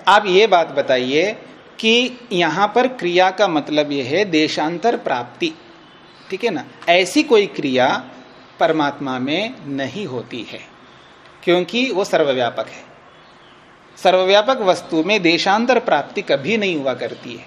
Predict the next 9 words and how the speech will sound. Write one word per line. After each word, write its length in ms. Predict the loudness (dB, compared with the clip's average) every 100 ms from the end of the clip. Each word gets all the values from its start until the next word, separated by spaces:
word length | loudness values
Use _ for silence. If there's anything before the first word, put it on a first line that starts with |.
| -6
ऐसा 240 | -6 -2 0
कोई 160 | 0
क्रिया 320 | -2 -2 0
नहीं 200 | -2 -6
है 100 | -12
उसमें, 260 | -18 -20 -20 -20 -20 -20 -20 -20 -20 -20 -20 -20 -20 -20 -12
ठीक 140 | -8 -4
है 100 |
ना? 120 | -4